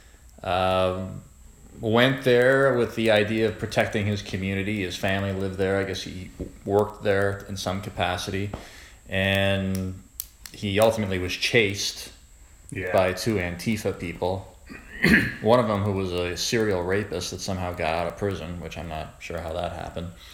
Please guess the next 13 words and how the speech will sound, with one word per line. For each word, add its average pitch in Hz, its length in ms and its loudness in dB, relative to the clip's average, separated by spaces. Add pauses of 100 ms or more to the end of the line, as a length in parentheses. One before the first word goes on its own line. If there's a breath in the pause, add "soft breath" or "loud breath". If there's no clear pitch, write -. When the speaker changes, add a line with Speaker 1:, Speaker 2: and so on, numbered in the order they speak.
(240 loud breath)
Speaker 1:
But 107 100 6
anyway, 113 320 4
he's 104 320 -4
being 104 240 0
chased 113 320 0
by 104 140 6
these 98 180 -4
Antifa 104 800 0 (340 loud breath)
people. 113 420 4
He's 92 540 -4 (280)
scared 113 480 4
to 98 80 0
death, 104 500 2